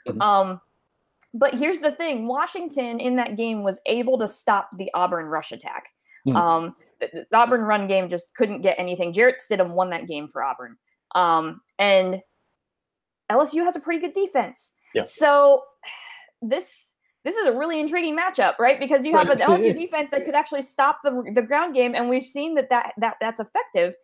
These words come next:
Speaker 1: Mm-hmm.
Speaker 2: Can L S U score enough points against the Auburn defense to be able to keep this game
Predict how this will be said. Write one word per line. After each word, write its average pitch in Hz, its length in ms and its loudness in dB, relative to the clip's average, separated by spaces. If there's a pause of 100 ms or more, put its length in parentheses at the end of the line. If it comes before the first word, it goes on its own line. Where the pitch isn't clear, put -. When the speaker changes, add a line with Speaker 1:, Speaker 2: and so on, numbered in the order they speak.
(220)
Speaker 1:
Mm-hmm. 135 100 0
Speaker 2:
Can 359 280 2
L 359 160 0
S 320 140 -8
U 311 120 -16
score 311 380 -4
enough 277 180 -4 (140)
points 277 460 -4
against 247 400 2
the 247 180 4
Auburn 247 360 4
defense 233 480 -4
to 240 80 -4
be 214 280 -4
able 254 180 2
to 220 100 -10
keep 247 280 -10
this 226 180 -4
game 202 240 -6